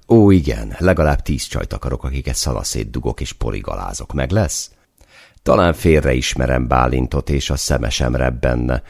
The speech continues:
de van egy olyan érzésem, hogy sosem fogom rábízni az olyan titkaimat, mint a New York-i Steve-re.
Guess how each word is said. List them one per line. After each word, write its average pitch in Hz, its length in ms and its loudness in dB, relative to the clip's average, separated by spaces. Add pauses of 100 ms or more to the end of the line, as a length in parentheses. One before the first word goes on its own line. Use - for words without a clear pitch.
(180)
de 90 240 4
van 95 200 4
egy 85 200 4
olyan 78 200 6
érzésem, 67 600 0
hogy 71 100 0
sosem 64 380 -4
fogom 55 340 -6
rábízni 57 520 -4
az 50 140 -8
olyan 55 280 -6
titkaimat, 60 680 -4
mint 62 180 -4
a 60 80 -4
New 55 200 -6
York-i 50 340 -8
Steve-re. 50 720 -10